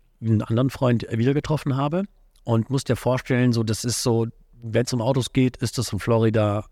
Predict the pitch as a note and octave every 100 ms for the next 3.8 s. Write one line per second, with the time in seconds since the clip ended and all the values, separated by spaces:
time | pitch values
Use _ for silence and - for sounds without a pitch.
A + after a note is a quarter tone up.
0 | _ - _ - - G#2+ F#2 - G#2 -
1 | G2+ G#2 G2 A2 G2+ G2+ - - _ -
2 | - B2 A#2+ - _ - - - B2 C3
3 | B2 A#2+ A2+ G#2+ B2 B2 E3+ G#3+